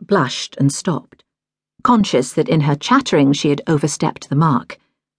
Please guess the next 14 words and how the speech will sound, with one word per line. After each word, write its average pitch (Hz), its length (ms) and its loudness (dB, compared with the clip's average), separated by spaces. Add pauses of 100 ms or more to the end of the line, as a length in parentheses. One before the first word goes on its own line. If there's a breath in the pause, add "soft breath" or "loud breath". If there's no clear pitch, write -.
(760)
"I 170 220 2
suppose 185 760 2
everyone 175 380 2
has 165 160 0
heard 220 240 2
of 185 100 -2
that?" 247 320 -6 (480)
Georgiana 127 600 2
asked. 120 420 -2 (640)
"Everyone 160 440 2
downstairs?" 147 960 0 (840)
"Oh, 370 180 4
yes, 226 300 0
miss. 359 240 -2